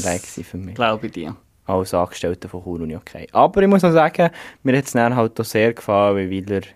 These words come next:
Speaker 1: in den Playoffs gespielt hat.
Speaker 2: Mhm.
Speaker 1: Als ehemaliger Wieler Junior.
Speaker 2: Das macht Sinn, ja. Also ich meine, mir, mir hat Freude gemacht als Juniorentrainer von Malanz,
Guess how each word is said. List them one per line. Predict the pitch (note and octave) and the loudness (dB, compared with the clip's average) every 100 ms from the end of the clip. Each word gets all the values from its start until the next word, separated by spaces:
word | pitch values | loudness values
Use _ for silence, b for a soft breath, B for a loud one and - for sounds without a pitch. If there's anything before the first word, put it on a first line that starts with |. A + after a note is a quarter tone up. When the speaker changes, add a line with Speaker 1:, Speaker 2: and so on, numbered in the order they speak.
| _ | _
Speaker 1:
in | G#2+ | -16
den | - | -14
Playoffs | F2+ D#2+ B1 - | -8 -8 -8 -14
gespielt | - - - - | -18 -18 -18 -20
hat. | - _ - _ _ - | -20 _ -20 _ _ -6
Speaker 2:
Mhm. | A2+ G#2+ G#2+ - | -4 -4 -6 -6
Speaker 1:
Als | F#2+ F#2+ | -2 -2
ehemaliger | F2 F#2+ E2+ D#2 F2+ - F#2 - B B B - | -2 -4 -2 -2 -2 -4 -6 -8 B B B -6
Wieler | F#2 F#2 F2+ | -2 -2 -2
Junior. | F2 F2 F2 F2 A#2 - - - | -4 -6 -6 -10 -14 -18 -20 -8
Speaker 2:
Das | A#2+ - | -8 -2
macht | B2 - - | -2 -2 -8
Sinn, | G#2+ G#2 | -6 -6
ja. | G2+ G#2 A2 - | -8 -12 -16 -12
Also | G#2+ B2 | -2 0
ich | A2+ | 2
meine, | A2+ A2 | 0 2
mir, | A#2 B2+ B2+ | 2 2 2
mir | A#2 B2 A#2+ | 0 0 0
hat | A2 | -4
Freude | - A2+ A2+ | -4 -4 -4
gemacht | - A2 G#2+ - - | -6 -10 -10 -12 -8
als | G#2+ G#2 - - b b | -8 -8 -12 -14 b b
Juniorentrainer | - A2+ B2+ C3 A#2+ A#2 - A2 G#2+ G#2+ | -2 4 6 6 4 2 -4 -8 -6 -8
von | - G#2+ | -6 -6
Malanz, | G#2+ G#2+ A2+ A2+ - | -4 -4 -4 -6 -10